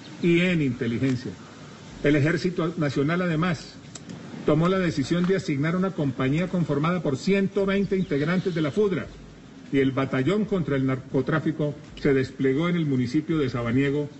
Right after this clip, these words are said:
así como una compañía de fuerzas especiales, la cual se desplazará hasta Llorente. Iguales tareas decidieron hacer como complementaria a la acción que ya adelantan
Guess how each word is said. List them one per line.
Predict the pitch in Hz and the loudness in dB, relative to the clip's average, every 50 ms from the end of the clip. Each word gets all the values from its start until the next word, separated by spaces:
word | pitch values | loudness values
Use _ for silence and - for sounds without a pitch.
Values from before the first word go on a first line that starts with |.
| - - - - - - | -20 -20 -20 -12 -6 -4
así | 120 110 - 147 | -2 0 0 0
como | - 160 147 143 127 | 2 0 0 2 2
una | 127 135 147 156 | 2 2 0 0
compañía | - - 127 117 - - 113 110 120 127 139 143 | -2 -2 -4 -2 -2 -2 0 2 2 2 2 2
de | 143 147 135 | 2 0 0
fuerzas | - 147 143 139 - - 143 131 - | 0 0 0 0 0 -2 -4 -4 -4
especiales, | 117 110 - - 113 110 - 135 135 135 135 135 131 - - - - - - - - | -6 -6 -4 -4 -4 -2 0 2 2 4 2 0 0 -4 -8 -14 -16 -16 -16 -6 -2
la | 123 117 117 | 0 0 2
cual | - - 165 160 143 113 92 - - - - - - | 2 2 2 2 2 0 -2 -6 -12 -16 -18 -10 -2
se | - 131 | 0 0
desplazará | 117 110 - - - 123 113 - 110 110 120 | 0 0 -2 -2 -2 -2 0 0 0 0 0
hasta | 123 - - 143 135 | -2 0 0 0 2
Llorente. | 120 107 104 120 131 117 - - 90 - - - - - - - - - - - - - - - | 2 2 2 2 0 0 0 -2 -6 -6 -8 -12 -14 -14 -14 -14 -14 -12 -12 -12 -10 -10 0 2
Iguales | - 156 151 147 170 185 190 190 196 - - | 4 4 4 4 2 2 2 2 0 -2 -4
tareas | - 165 156 175 202 190 139 104 - - - - - - - - - - - - - - - - - | -4 -4 -2 0 0 -2 -2 -4 -8 -12 -16 -18 -18 -18 -18 -18 -16 -16 -18 -18 -18 -18 -16 -4 0
decidieron | 143 147 135 - 151 151 151 160 185 196 196 202 190 160 - - - - - | 0 0 2 2 2 2 4 2 2 2 2 0 -2 -2 -4 -10 -16 -8 -6
hacer | 147 143 131 - 185 196 190 | -4 -4 0 0 0 0 0
como | - 208 202 190 180 160 | 0 0 2 2 0 0
complementaria | - 156 143 131 - 143 139 135 135 135 131 - - 220 233 226 220 202 175 | 0 0 0 2 2 2 2 4 2 2 0 2 2 2 2 2 2 2 0
a | 156 | 0
la | 147 | -2
acción | 139 - - 160 160 160 | -4 -4 -2 -2 0 0
que | 151 170 156 | 0 0 0
ya | 151 151 | 2 2
adelantan | 151 151 147 151 147 143 135 - 147 143 147 | 2 2 2 2 0 0 0 0 -2 -2 -2